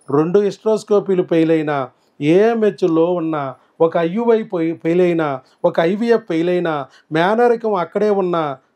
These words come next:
మరి ప్రెగ్నెన్సీ తెప్పించాం న్యాచురల్గా.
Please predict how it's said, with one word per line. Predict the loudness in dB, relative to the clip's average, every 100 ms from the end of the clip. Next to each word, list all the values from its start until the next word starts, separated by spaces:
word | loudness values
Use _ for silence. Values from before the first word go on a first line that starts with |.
| _ _ -6
మరి | -2 -2 -4 -2
ప్రెగ్నెన్సీ | 2 2 2 -2 0 -2 -6
తెప్పించాం | -2 -2 -2 -4 -6 -2 0 0 -2
న్యాచురల్గా. | -2 0 -2 -4 -2 -2 -2 -2 -2 -2